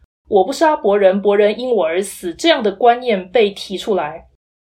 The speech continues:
跟写赵盾弑齐军，想一想，其实这两者的观点是一致的。但是以事实而言的话，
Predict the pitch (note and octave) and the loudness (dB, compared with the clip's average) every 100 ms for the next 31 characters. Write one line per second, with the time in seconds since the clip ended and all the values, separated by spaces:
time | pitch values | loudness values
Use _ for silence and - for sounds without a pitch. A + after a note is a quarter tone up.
0 | _ D4 D4+ D4+ A3 F3+ E3+ F3 - E4 | _ 0 0 -2 -4 -4 -4 -10 4 4
1 | D#4 C#4 A#3+ C#4 G3+ F#3+ F#3 G#3 G#3 A3+ | 4 0 -2 -6 -6 -8 -6 -4 -4 -6
2 | _ _ _ _ _ _ _ - G3+ G#3 | _ _ _ _ _ _ _ -8 -6 -2
3 | A3+ F#3 F#3+ - C#4 C#4+ C#4 F4+ B3 A3+ | -2 -2 -4 -6 -4 -4 2 2 2 0
4 | - - - G#3 G#3 G#3 - - _ - | -4 -4 -2 -2 -2 -6 -8 -12 _ -14
5 | F#3+ F#3+ F3+ A3+ E3+ - - _ _ _ | -12 -12 -10 -8 -6 -8 -14 _ _ _
6 | _ _ _ _ _ _ _ _ _ _ | _ _ _ _ _ _ _ _ _ _
7 | _ _ _ F#4+ F4+ F4+ A#3 F#3+ F3+ - | _ _ _ -2 0 -2 -2 -8 -6 -4
8 | E4+ C4 - G3+ G3+ G3 F#3+ F3+ F#3+ F#3+ | -2 -2 -4 -2 0 0 -2 -4 -2 0
9 | A3 F3+ F#3+ - | 0 0 -4 -16